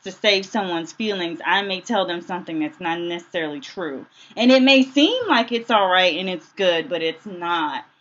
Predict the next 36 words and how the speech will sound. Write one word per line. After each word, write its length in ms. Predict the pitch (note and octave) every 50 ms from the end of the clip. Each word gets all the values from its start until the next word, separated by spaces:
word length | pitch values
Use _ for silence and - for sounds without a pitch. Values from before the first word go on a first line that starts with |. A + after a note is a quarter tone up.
| _ _ _ _ _ _ _ G#3
And, 360 | A#3 A#3 A3 G#3 G#3 F#3+ G3+
um, 300 | G3 F#3 F3+ F3 E3 D#3
you 100 | G3+ A3
know, 160 | G#3 G3 F#3
just 280 | F3+ - G3+ G3 F#3 F3+
being 240 | - G3 F#3 E3+ D#3+
honest 400 | D#3+ E3 E3+ F3 F3+ F#3 - -
with 140 | E3+ D#3 -
people 560 | - G3+ F#3 - - E3 D#3+ D#3+ D#3+ D#3 - - -
and, 380 | F3+ F#3+ F3+ F3 E3+ E3 D#3
you 40 | A3+
know, 220 | G#3+ F#3 F3 F3 F3+
having 420 | F3+ G3+ G3 F#3+ F3+ F3+ E3+ D#3+
a 40 | D#3
pure 280 | - - G3+ F#3+ F3+
heart, 460 | F3+ F#3 - A#3+ C4 B3+ A3+ F#3+ - -
and 160 | F3 F#3 F3 F#3
even 300 | G#3+ G3+ F#3+ F#3+ D#3+ -
out 180 | D#3 F3 F#3+ G3
of 140 | F#3+ E3+
that, 320 | F3 E3+ E3 D#3+ D#3 - - _ _ _ _ _
not 220 | A3 B3 C4 C#4 A3+
being 340 | C4+ A#3 G3+ F3 E3+ E3+ F3
mean 340 | G3+ A#3 B3 A#3 G#3 F3+ E3
and 180 | D#3 D3+ D3+
vicious, 500 | - E3+ G#3 B3+ - - - E3+ D#3+ -
of 180 | D#3 D3+ D3 -
course, 440 | - - A3 G3+ F#3 E3+ F3 F3 - -
but, 440 | F3+ E3+ E3 D#3 D#3+ D#3+ D#3+ D3+ - _ _ _ _ _ _ _ _ _ _ -
you 120 | G#3+ C4+
know, 180 | C4+ A#3+ G#3+ G3
why 200 | G#3+ G3+ G#3 -
wouldn't 260 | G#3+ A#3 G#3 F3+ F#3+ G3
this 140 | F#3+ F#3+
person 600 | - - A#3 F#3+ F#3+ F#3+ - F#3 E3+ E3 D#3+ -
accept, 720 | E3+ - - - _ - G3 F#3 E3+ E3 - - - -